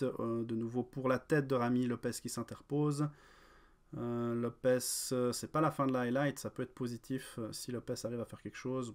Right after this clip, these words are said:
Ok, il joue à la main sur Fagnoman, c'est bien. Qui, euh, Fagnoman qui relance cornet, cornet pour Dembélé devant, Dembélé qui fait à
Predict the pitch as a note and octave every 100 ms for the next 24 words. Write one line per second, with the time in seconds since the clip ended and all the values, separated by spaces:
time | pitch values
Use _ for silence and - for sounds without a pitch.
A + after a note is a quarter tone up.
0 | - E2+ - B2+ A#2+ A#2+ A2+ A#2+ B2+ -
1 | - A#2+ A2 A#2 B2 - A2+ A#2+ C3+ C#3+
2 | - - - - C3+ B2 A#2+ A#2 A#2 A#2+
3 | A#2 A#2+ A#2 B2+ A#2+ - A#2+ C3 B2 B2
4 | C3 - C3+ C3+ C3+ C3+ C3+ C3+ C3+ C3+
5 | C3+ C#3+ D#3 D#3 D3+ - - - A2+ A2
6 | - - A2 A2